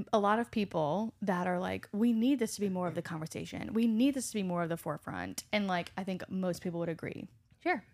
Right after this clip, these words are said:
Speaker 1: We
Speaker 2: Yeah.
Speaker 1: need more awareness around, around gay people and trans, like, support and all
Speaker 2: Mm-hmm.
Speaker 1: these things, and, like, introducing more of, of what this is, and that it's,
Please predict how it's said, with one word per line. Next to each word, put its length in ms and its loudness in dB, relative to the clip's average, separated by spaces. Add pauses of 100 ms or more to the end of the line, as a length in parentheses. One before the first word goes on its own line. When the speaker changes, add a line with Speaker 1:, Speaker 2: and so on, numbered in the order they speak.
(200)
Speaker 1:
We 140 8
Speaker 2:
Yeah. 40 8
Speaker 1:
need 180 6
more 200 2
awareness 460 0
around, 580 -2 (140)
around 720 0 (260)
gay 160 0
people 440 -2
and 380 -4 (260)
trans, 500 2 (180)
like, 300 -2
support 560 -2
and 120 0
all 100 4
Speaker 2:
Mm-hmm. 80 2
Speaker 1:
these 160 -2
things, 300 -2
and, 120 0
like, 160 -4
introducing 600 0
more 320 2
of, 280 -2 (340)
of 140 2
what 100 2
this 180 0
is, 200 4
and 100 0
that 80 0
it's, 240 -4